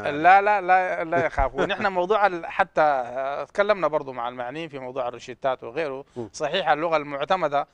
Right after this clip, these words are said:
Speaker 1: طبيًا هنا، لأنه دراسة الطب هنا باللغة الفرنسية، وبالتالي الروشتة وغيرها تكتب باللغة الفرنسية، والتقرير الطبي يكتب باللغة الفرنسية، لكن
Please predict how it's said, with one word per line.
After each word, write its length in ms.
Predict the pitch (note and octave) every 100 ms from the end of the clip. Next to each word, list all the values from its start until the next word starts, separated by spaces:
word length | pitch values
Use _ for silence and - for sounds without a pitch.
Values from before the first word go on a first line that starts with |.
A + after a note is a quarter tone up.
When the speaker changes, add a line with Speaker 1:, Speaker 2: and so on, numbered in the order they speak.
| _ _ -
Speaker 1:
طبيًا 420 | D3+ C#3+ G3+ F#3
هنا، 260 | C#3 D#3+ D3+
لأنه 200 | C3 C3
دراسة 380 | C3+ D3+ - C#3
الطب 220 | - D#3+
هنا 120 | F3
باللغة 220 | D#3 D3+
الفرنسية، 480 | C3 B2 A2+ - A2+ - _ _ _ _ -
وبالتالي 420 | C3 C3 D3+ D3
الروشتة 460 | C3+ C3 F#3+ F3 C#3
وغيرها 300 | C3 D3+ C3+
تكتب 340 | C3+ - C3+
باللغة 260 | A#2 B2 B2
الفرنسية، 380 | A#2+ A#2+ C#3+ D3+
والتقرير 480 | C#3 - D3 E3+ D#3
الطبي 320 | - F3 C#3
يكتب 280 | B2 - -
باللغة 220 | B2 A#2+
الفرنسية، 420 | A2+ A#2+ A#2+ C3+
لكن 340 | C#3+ D#3+ F#3+